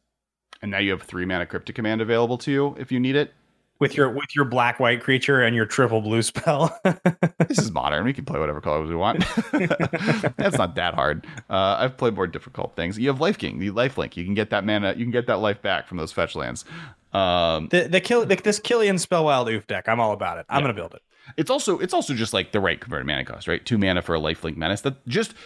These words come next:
Speaker 1: two mana for a lifelink menace that gets, like, some marginal benefit is, like, a conversation to have.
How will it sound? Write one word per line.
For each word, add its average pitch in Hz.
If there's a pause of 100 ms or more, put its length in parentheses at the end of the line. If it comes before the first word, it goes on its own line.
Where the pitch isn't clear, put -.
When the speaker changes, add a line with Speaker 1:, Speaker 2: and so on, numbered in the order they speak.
(120)
Speaker 1:
two 254
mana 214
for 147
a 120
lifelink 131
menace 101
that -
gets, 92
like, 82
some 98
marginal 87
benefit 82
is, 87
like, 87
a -
conversation 110
to 67
have. 95